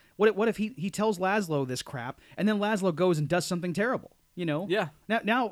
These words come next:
Speaker 1: okay, Rick, so, so you don't wanna, like, get your hands dirty, and you don't wanna be part of, of, of society anymore.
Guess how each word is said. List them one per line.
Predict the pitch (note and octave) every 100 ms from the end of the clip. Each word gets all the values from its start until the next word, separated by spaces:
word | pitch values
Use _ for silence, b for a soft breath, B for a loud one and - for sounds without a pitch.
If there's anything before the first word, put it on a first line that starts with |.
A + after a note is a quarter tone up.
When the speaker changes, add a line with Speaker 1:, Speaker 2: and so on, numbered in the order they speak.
| G3+
Speaker 1:
okay, | - F#3+
Rick, | C#3+ E3+ -
so, | F#3
so | -
you | F3+ G3+
don't | A3+
wanna, | G3+ F3+
like, | D#3 D3+
get | F3+ -
your | D#3
hands | E3+ F3+
dirty, | D#3+ F3 E3+
and | D#3+ D3+
you |
don't | E3+ F#3+
wanna | F3+
be | D#3
part | D#3+ E3+ E3
of, | D#3+ - b b -
of, | D#3 D3
of | E3
society | D3 E3+ F3+ E3 E3
anymore. | E3+ E3+ F#3